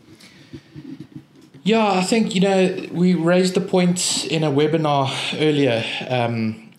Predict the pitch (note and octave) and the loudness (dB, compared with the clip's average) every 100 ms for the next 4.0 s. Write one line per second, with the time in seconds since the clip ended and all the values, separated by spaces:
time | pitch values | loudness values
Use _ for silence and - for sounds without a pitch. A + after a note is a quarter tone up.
0 | - A#2+ A2+ A#2 B2 B2 G#2+ G#2+ G#2+ A#2 | -8 -4 -2 0 0 -2 -2 -2 0 -2
1 | A#2+ G#2+ G#2 G2 G#2+ G#2 G#2 G2+ F#2 - | -2 -2 -2 0 0 2 2 0 -4 -6
2 | A2 - A2 G#2+ - A#2 A2+ - G#2 G2+ | -6 -4 -4 -4 -4 -2 -2 -4 -4 -4
3 | - G#2 A2+ G2 - G#2+ G2 - - | -6 -6 -6 -6 -4 -4 -4 -8 -12